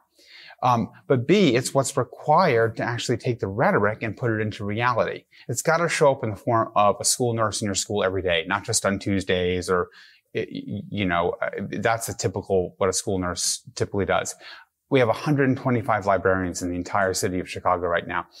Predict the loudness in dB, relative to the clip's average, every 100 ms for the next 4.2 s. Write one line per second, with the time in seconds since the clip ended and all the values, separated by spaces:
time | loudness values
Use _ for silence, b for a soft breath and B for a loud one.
0 | B 0 2 2 0 -2 -2 -4 -2 -2
1 | 0 -2 -2 -8 -12 _ _ _ -6 -2
2 | -2 -2 -2 2 4 4 4 4 2 2
3 | 0 0 -2 -4 -6 -6 -8 B B B
4 | _